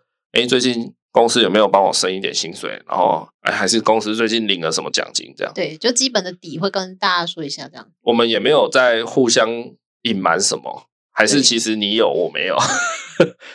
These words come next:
Speaker 1: 我是都跟你讲啊，就我现在薪资怎么样，其实都，都跟你讲过啊。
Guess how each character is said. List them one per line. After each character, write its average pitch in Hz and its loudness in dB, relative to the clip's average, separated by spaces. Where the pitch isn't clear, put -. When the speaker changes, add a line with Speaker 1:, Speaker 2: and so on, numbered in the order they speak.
Speaker 1:
我 233 4
是 220 4
都 170 6
跟 165 2
你 165 2
讲 147 4
啊， 104 2
就 170 4
我 - 4
现 151 4
在 151 2
薪 139 0
资 139 -2
怎 131 0
么 101 2
样， 123 4
其 117 0
实 113 -2
都， - -2
都 123 4
跟 123 4
你 120 -4
讲 92 2
过 104 6
啊。 80 2